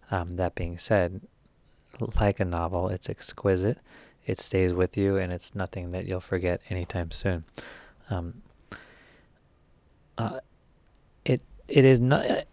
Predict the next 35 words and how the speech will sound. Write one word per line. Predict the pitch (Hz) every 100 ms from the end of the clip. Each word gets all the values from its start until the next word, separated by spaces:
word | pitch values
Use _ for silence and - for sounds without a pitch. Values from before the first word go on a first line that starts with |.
| -
I | 143
think | 156 139
the, | 120
the, | 143 120
the, | 123 113 107 151
the | 120
real | 120 120
challenge | - 117 104 98 92
for | - 92 87
fans | 82 - 123 113 104 92
of, | 90 85 - - - - - - - -
of | 143 95 - - - 359 _ - _ _ _ _ _ -
Joon-ho's | 101 90 90 85 80 87 85 -
previous | - 147 143 101 -
work | 90 87 -
is | 170 98 90
that | 98 90
it | 87
is | 90 87
incredibly | 95 92 - 107 92 87 87
slow, | - - 90
and, | 87 98
and | 92
there | 95
is | 90
a | 87 - -
moment, | 117 104 95 - - - - - - -
spoiler | - - - 90 87
alert, | 98 123 - - - -
it's | 107 110 110
not | 147
until | 123 107 95
the, | 90
the, | 143 143 90 87
uh, | 85